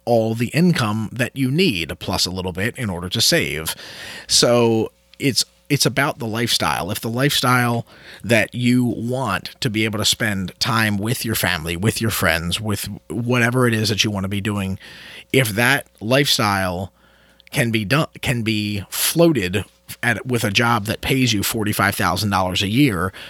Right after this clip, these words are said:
but you're currently at a job that pays you a hundred and twenty-five thousand dollars a year, but you're working seventy hours a week and you never see your goddamn kids, what,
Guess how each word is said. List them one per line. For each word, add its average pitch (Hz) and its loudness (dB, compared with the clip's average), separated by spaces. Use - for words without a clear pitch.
but 110 2
you're 104 0
currently 107 0
at 104 -2
a 101 0
job 98 0
that 104 -6
pays 104 -2
you 101 0
a - 2
hundred 107 -2
and 95 -2
twenty-five 135 2
thousand 107 0
dollars 95 0
a 107 0
year, 98 0
but 98 -6
you're 107 -4
working 110 -2
seventy 101 0
hours 95 2
a 104 -2
week 95 -4
and 110 -2
you 95 -2
never 104 0
see - 0
your 95 -4
goddamn 104 0
kids, 110 2
what, 175 4